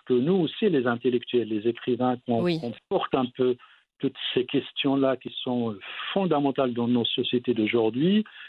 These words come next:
Speaker 1: vers plus d'ouverture, plus d'accueil,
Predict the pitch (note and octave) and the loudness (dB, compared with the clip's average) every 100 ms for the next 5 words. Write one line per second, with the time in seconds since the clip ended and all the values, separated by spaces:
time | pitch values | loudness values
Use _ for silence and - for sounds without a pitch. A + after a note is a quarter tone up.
0 | - - F#2 C3+ A#2 - _ _ - G#3 | -20 -20 -2 -2 -2 -8 _ _ 0 2
1 | F#3 D3 C#3 C3 B2 - C#3+ D#3+ F#3 C3 | 2 2 2 2 0 -4 -2 0 2 0
2 | - _ _ _ - F#3+ G3 C#3+ C#3 C3+ | -4 _ _ _ -4 0 0 0 0 0
3 | - C#3 D3+ | 0 0 0